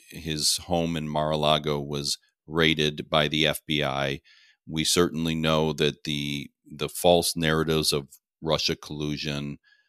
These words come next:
of all this nonsense, the January sixth, is what seems to be what happens to people, as you said,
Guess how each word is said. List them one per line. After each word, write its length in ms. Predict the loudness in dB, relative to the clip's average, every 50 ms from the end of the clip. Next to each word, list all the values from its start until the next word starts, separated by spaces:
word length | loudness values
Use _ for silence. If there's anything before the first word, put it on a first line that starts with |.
| _ _ _ -12 -8
of 320 | -6 -4 -4 -4 -6 -8 -2 2
all 220 | 6 6 6 8
this 260 | 6 6 4 4 2
nonsense, 800 | 2 2 2 2 2 2 2 2 2 2 0 -2 -2 -2 -4 -4 -4
the 140 | -4 -6
January 640 | -6 -4 0 2 4 4 4 4 2 2 2 2 2 4
sixth, 500 | 4 4 4 4 2 2 0 -4 -10 -12 _ -20 -20 -20 -20 -20 _ _ _ -20 -18 _ 0
is 200 | 0 2 2 0
what 400 | -2 0 2 4 4 4 2 -2
seems 460 | -2 0 0 2 2 2 0 0 -2 -6
to 120 | -8 -10
be 420 | -4 0 2 2 4 2 0 -2 _ _
what 260 | -6 -2 -2 -2 -2
happens 640 | -4 -4 0 2 2 2 2 0 -4 -4 -4 -4 -4 -4
to 220 | -4 -4 -4 -6
people, 640 | -6 -8 -10 -8 -8 -8 -6 -4 -2 -2 -2 -2 -4 _ _ _ _ -2
as 180 | -2 -2 0 0
you 140 | 0 2 4
said, 460 | 6 6 6 6 6 6 4 0 -4